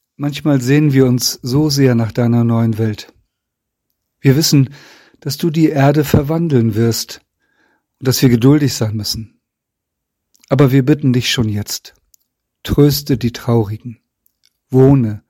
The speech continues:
bei den Weinenden, wische die Tränen von den Augen, mache unseren Blick frei für das, was du für uns bereithältst,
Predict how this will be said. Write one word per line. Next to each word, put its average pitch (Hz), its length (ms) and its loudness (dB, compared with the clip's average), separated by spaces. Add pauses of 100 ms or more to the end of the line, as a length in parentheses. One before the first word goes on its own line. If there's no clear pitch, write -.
(120)
bei 117 120 -10
den 113 260 -4
Weinenden, 113 680 -4 (640)
wische 143 320 2
die 131 160 0
Tränen 143 480 2
von 135 220 -2
den 123 180 0
Augen, 104 440 -8 (460)
mache 147 240 2
unseren 139 420 2
Blick 143 240 -2
frei 127 340 -2
für - 180 -4
das, 131 380 -4 (720)
was 127 180 -6
du 156 100 0
für 156 160 0
uns 135 160 -2
bereithältst, 131 880 -6